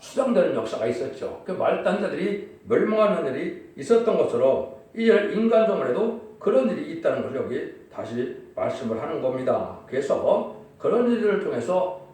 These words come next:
인간 정원에는 그러면 누가 멸망을 당하느냐? 말탄자들이 멸망하는 것처럼 이제 계시록 육 장에 보면 사 대 병마가 나오고, 이제는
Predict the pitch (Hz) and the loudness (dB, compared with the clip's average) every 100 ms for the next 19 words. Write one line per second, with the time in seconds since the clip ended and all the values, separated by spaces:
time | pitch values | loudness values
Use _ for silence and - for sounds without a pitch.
0 | - 143 165 156 151 117 113 - 180 - | -10 -6 2 2 2 -2 -4 -4 -2 0
1 | - 196 202 - - - 143 214 220 226 | 0 -2 -6 -10 -20 -14 0 2 4 4
2 | 196 139 151 151 143 139 117 117 127 - | 2 2 0 0 -2 -4 -2 -2 -2 -2
3 | - - - _ - - 165 233 214 190 | -6 -14 -20 _ -6 -4 -2 0 0 -2
4 | 185 135 139 135 127 113 104 - 95 233 | -2 -2 -2 -2 -2 -2 -4 -2 -2 -2
5 | - - - - 107 135 131 - 117 - | -6 -16 -14 -10 -6 -4 -4 -4 -6 -8
6 | 214 208 202 - 220 226 - - - 143 | -4 -2 0 0 -2 -4 -8 -18 -12 -6
7 | 151 208 202 170 139 135 123 110 110 107 | -2 0 0 0 0 0 0 2 2 2
8 | 110 - - - - _ - - - 233 | -2 -4 -10 -18 -20 _ -4 -2 0 -2
9 | - - | -4 -14